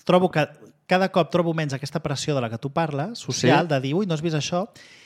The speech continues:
Speaker 1: I el conflicte el tinc més en aquelles coses que ja les tinc començades... En plan,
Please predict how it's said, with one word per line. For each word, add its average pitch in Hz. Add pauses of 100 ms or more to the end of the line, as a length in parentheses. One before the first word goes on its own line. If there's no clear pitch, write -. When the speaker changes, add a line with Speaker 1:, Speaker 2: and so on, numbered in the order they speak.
(300)
Speaker 1:
I 202
el 147
conflicte 160
el 165
tinc 156
més 170
en 147
aquelles 175
coses 151
que 135
ja 156
les 175
tinc 160
començades... 143 (160)
En 127
plan, 127